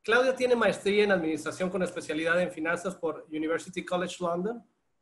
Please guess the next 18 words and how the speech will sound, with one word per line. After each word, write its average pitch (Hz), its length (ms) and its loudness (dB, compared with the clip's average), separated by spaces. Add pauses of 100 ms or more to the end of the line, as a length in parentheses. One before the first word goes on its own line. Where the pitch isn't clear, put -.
(200)
Cuenta 214 340 2
con 202 280 0
ocho 226 320 2
años 208 240 4
de 180 60 2
experiencia 180 500 -2
en 180 60 2
estrategias 170 520 -4
de 165 60 0
mercadotecnia 185 800 0
y 196 120 -10
cuatro 226 500 4
años 202 240 4
de 175 60 -4
especialización 147 840 -4
en 190 60 -6
productos 147 440 -8
financieros. 120 640 -18